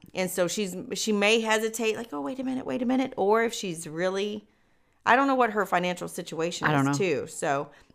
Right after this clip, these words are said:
Speaker 1: I would say
Speaker 2: And
Speaker 1: move
Speaker 2: she
Speaker 1: out.
Speaker 2: could just be stringing him along until she gets her shit together.
Speaker 1: Yeah.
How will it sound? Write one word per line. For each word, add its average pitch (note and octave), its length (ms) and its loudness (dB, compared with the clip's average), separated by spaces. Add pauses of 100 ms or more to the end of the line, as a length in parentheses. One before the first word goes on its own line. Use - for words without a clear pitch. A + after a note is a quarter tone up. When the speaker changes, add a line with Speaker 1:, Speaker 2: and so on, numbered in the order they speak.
(120)
Speaker 1:
I G3+ 200 10
would G#3+ 160 2
say E3+ 120 0
Speaker 2:
And G#3+ 180 6
Speaker 1:
move - 80 2
Speaker 2:
she C#4+ 100 6
Speaker 1:
out. C#4+ 120 6
Speaker 2:
could C#4+ 160 8
just C4 220 4
be B3+ 100 4
stringing A3 380 2
him G#3+ 140 2
along G3+ 320 0
until F#3 180 0
she F3+ 140 -4
gets F#3 160 -2
her F3+ 60 -8
shit G3+ 180 -6
together. C#3+ 420 -2 (240)
Speaker 1:
Yeah. E3+ 280 2